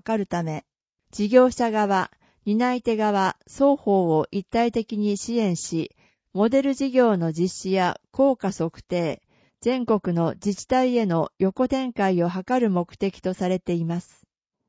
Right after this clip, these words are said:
六十五歳以上を対象としますが、多様な人材の同分野への参入に高齢者を結びつけて行う内容となっています。質問。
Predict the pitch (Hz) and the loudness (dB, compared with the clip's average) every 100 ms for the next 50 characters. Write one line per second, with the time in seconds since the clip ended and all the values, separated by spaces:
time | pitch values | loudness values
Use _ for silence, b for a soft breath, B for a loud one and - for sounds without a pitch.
0 | _ _ _ _ _ _ _ 214 247 262 | _ _ _ _ _ _ _ -4 0 0
1 | 269 269 254 269 269 254 247 262 233 233 | 2 2 2 0 2 0 0 -4 2 2
2 | 190 165 - 202 208 208 196 196 - 185 | 4 0 0 -2 -2 -2 -2 -4 -4 -4
3 | 190 165 165 170 - _ _ _ - 214 | -4 -6 -8 -8 -12 _ _ _ -2 0
4 | 262 269 262 254 220 233 214 214 214 202 | 4 2 2 -2 -2 -4 0 2 2 2
5 | 196 185 - _ 254 277 240 220 226 202 | 2 0 -6 _ 2 4 4 2 2 2
6 | 180 165 160 180 196 196 190 185 165 170 | 2 0 -2 -2 0 0 2 2 0 -4
7 | - - - 254 269 262 262 254 180 160 | -6 -14 -2 4 6 6 2 2 2 2
8 | - 185 - 254 247 - 220 185 - 165 | 0 -2 -2 -4 -6 -4 -4 -2 -2 -2
9 | 226 220 226 220 208 214 208 202 - 190 | 0 0 0 0 0 2 2 0 0 -2
10 | 190 - 165 156 151 151 - _ _ _ | -2 -4 -6 -6 -6 -10 -16 _ _ _
11 | _ _ _ _ _ _ _ _ _ _ | _ _ _ _ _ _ _ _ _ _
12 | _ _ _ _ _ _ _ _ _ _ | _ _ _ _ _ _ _ _ _ _
13 | _ _ - - 233 226 220 196 | _ _ -20 -6 -2 2 0 0